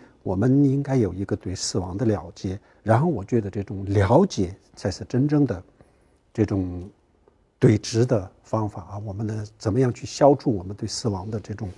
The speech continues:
恐惧呢？那就是你要去了解，了解了以后呢，你就会知道，啊，原来没有那么的可怕。啊，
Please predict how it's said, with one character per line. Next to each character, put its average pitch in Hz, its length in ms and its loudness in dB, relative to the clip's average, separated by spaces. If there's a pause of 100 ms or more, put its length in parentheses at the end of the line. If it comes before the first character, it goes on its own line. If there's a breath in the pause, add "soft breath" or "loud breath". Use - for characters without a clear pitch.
(560 soft breath)
恐 135 260 6
惧 127 220 0
呢？ 113 220 -2 (260 soft breath)
那 123 80 -8
就 131 140 -12
是 127 100 -14
你 110 60 -6
要 87 140 -8
去 104 180 -8
了 95 220 -10
解， 101 180 -12
了 110 340 6
解 226 180 0
了 175 80 2
以 104 140 2
后 107 140 -4
呢， 98 120 -4
你 95 80 -8
就 117 140 -8
会 104 140 -8
知 - 120 -8
道， - 120 -10
啊， 101 120 -10
原 101 200 -4
来 120 120 0 (360 soft breath)
没 110 160 -2
有 175 120 4
那 101 120 -4
么 90 180 -8
的 95 180 -10 (380)
可 - 180 -4
怕。 98 140 -8 (720)
啊， - 140 -18